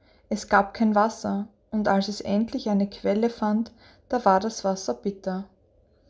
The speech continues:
Und genauso erging es den Aposteln.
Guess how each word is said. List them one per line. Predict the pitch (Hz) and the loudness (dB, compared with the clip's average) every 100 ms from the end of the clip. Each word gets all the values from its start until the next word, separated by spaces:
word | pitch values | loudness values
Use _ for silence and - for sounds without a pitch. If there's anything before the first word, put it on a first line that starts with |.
| _ - - - | _ -20 -18 0
Und | 220 208 | 0 0
genauso | - 220 190 214 233 | 0 2 4 2 2
erging | - 202 214 214 | 0 0 0 2
es | 226 226 | 2 2
den | 220 220 | 0 0
Aposteln. | 226 - 202 - 185 185 196 | 0 -2 -4 -4 -6 -6 -6